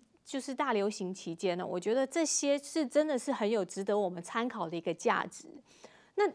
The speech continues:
另外我就想跟刘医师探讨，就您刚刚也提到中医啊，提到经络啊，像中-，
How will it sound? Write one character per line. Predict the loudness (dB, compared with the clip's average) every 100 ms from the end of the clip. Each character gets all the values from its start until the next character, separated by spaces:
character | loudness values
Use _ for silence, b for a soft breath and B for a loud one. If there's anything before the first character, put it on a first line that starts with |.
| 6
另 | 6
外 | 8 6
我 | 4
就 | 2
想 | -2 -4 -2
跟 | 0 2 4
刘 | 4
医 |
师 | 2 -4
探 | -4 -2 -2
讨， | -4 -4 0
就 | 0 B B
您 | 2
刚 | 4 2
刚 | 4
也 | 0
提 | 0 0
到 | 2 2
中 | 0 0 0
医 | 0
啊， | 0 0 -4
提 | -4 -2
到 | 0
经 | -2 -4 -2 0
络 | 0 0
啊， | -2 -4 B B B
像 | 0 0 0 0
中-， | 2 2 0